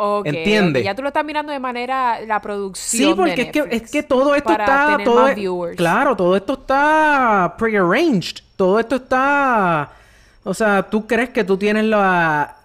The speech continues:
Speaker 2: elección, pero ya ellos, o sea, yo, me, me hubiera gustado saber cuántos de esos hookups la gente de Netflix pegó.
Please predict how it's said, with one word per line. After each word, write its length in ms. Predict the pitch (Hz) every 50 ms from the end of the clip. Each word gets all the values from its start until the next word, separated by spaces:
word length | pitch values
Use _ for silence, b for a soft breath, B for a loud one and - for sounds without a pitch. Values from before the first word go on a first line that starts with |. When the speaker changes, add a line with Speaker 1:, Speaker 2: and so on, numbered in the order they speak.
| _ _
Speaker 2:
elección, 800 | - 175 180 170 170 165 - - - - 170 165 180 202 208 180
pero 240 | - - 190 185 185
ya 360 | 175 165 175 170 175 208 233 240
ellos, 240 | 233 226 262 254 254 - _ _ -
o 80 | 175 190
sea, 160 | - 233 208
yo, 160 | 190 165 170 - - B B B B B
me, 160 | 180 180 190
me 220 | 202 214 208 196 196
hubiera 160 | 208 233 269
gustado 300 | 277 294 - - 262 262
saber 460 | 254 - 247 233 247 247 226 175 151 - - _
cuántos 680 | - - 185 202 202 220 247 254 254 - 269 247 226 202
de 80 | 226 214
esos 200 | 220 226 208 185
hookups 640 | 180 226 226 - - 135 127 - - - - - - b b b b b b b b b b b -
la 180 | 165 160 156
gente 260 | 170 170 160 156 - 180
de 80 | 175 175
Netflix 440 | 180 175 175 - 175 147 - -
pegó. 460 | - - 135 131 127 117 117 107 -